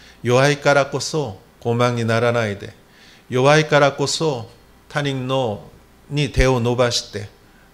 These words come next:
力を謙遜に受け、弱いからこそ神様に頼って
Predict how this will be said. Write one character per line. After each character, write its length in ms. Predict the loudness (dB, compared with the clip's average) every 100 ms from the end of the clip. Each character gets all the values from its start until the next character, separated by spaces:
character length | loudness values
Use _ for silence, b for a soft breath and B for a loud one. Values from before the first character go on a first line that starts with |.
| -12
力 380 | -4 0 2 2
を 80 | 2
謙 380 | -2 -4 -2 -4
遜 20 |
に 160 | -2
受 280 | -6 -8 -12
け、 100 | -14 -20 B B B B -2
弱 260 | 4 6
い 100 | 4
か 140 | 2 2
ら 140 | 0
こ 160 | -2 -6
そ 380 | -2 -2 -4 -8 -20 _
神 260 | -6 -2 -2
様 320 | -2 0 0
に 360 | -2 -4 -6 -10 -8
頼 260 | -4 -2
っ 60 | -2
て 420 | -6 -6 -6 -6